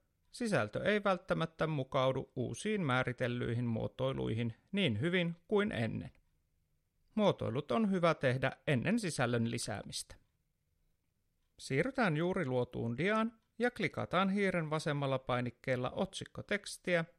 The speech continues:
otsikkopaikkamerkinnässä. Muokataan tekstiä ensimmäiseksi ohjetekstin osalta.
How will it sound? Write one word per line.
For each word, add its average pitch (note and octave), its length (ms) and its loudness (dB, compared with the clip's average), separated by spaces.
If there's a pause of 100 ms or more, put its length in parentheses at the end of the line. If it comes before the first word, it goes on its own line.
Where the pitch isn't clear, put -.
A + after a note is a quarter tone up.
(120)
otsikkopaikkamerkinnässä. - 1700 -4 (1300)
Muokataan E3 580 0
tekstiä D#3 460 0
ensimmäiseksi C3+ 960 -2
ohjetekstin D3+ 840 0
osalta. - 440 -12